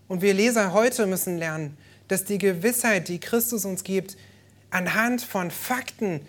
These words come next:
festgelegt ist. Sie ist keine Gefühlsduselei, sondern eine objektive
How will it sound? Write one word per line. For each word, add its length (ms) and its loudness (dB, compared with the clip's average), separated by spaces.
festgelegt 760 -2
ist. 340 -14
Sie 160 -2
ist 220 -4
keine 400 0
Gefühlsduselei, 1300 0
sondern 580 2
eine 360 -2
objektive 880 0